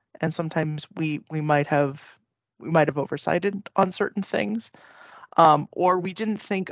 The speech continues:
of, of downstream ramifications. Like, what I would love to see is clarity from the commission, um, and a redraft to actually add that in.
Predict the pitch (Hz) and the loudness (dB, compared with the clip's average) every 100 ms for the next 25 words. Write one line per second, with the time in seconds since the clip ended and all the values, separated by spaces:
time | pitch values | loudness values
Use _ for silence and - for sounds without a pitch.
0 | - 160 160 156 147 147 - - 160 151 | 2 4 4 2 -2 -10 -8 -4 0 4
1 | 156 156 - 151 143 135 135 - 127 - | 4 2 -4 -4 -4 -6 -10 -12 -12 -12
2 | - - - 147 - _ _ - - _ | -16 -8 -4 -4 -6 _ _ -20 -20 _
3 | _ - 202 190 185 220 262 - - 147 | _ 2 4 6 4 4 2 0 -10 -6
4 | 139 170 190 _ _ _ _ - 170 160 | -6 -6 -10 _ _ _ _ 0 2 2
5 | 151 - _ - 180 160 151 143 240 _ | -2 -6 _ 0 2 2 0 -6 -10 _
6 | _ _ - 165 156 156 143 - 139 143 | _ _ -4 -2 -2 -4 -4 -4 -6 -6
7 | - _ _ _ _ _ 160 139 - - | -12 _ _ _ _ _ 4 4 2 -8
8 | - - - _ 160 156 151 170 170 - | -14 -16 -20 _ -2 0 0 -2 -2 -4
9 | - - - _ - - 113 151 - - | -6 -12 -20 _ 0 4 6 4 0 -8
10 | - 120 131 - 85 - - - | -4 0 0 -2 -8 -8 -14 -20